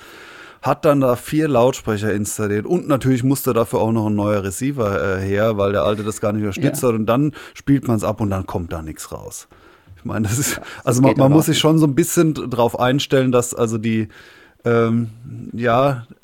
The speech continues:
Speaker 1: Höhenlautsprecher, Deckenlautsprecher, das läuft schon sehr unter Luxus und nicht wie die, wie der Center oder links, rechts vorne, die sind nicht unter Dauerbeschuss und spielen toll Musik ab, sondern die kommen eben nur manchmal zum Tragen.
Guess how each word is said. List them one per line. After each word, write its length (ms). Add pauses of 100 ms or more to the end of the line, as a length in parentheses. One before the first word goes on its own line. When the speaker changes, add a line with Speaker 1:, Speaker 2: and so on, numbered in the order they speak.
(400)
Speaker 1:
Höhenlautsprecher, 800
Deckenlautsprecher, 800
das 200
läuft 220
schon 200
sehr 220
unter 220
Luxus 600 (800)
und 220
nicht 240
wie 80
die, 320
wie 80
der 140
Center 460
oder 200
links, 300
rechts 280
vorne, 340
die 120
sind 220
nicht 160
unter 260
Dauerbeschuss 680
und 120
spielen 320
toll 180
Musik 400
ab, 160
sondern 320
die 100
kommen 300
eben 180
nur 140
manchmal 440
zum 200
Tragen. 440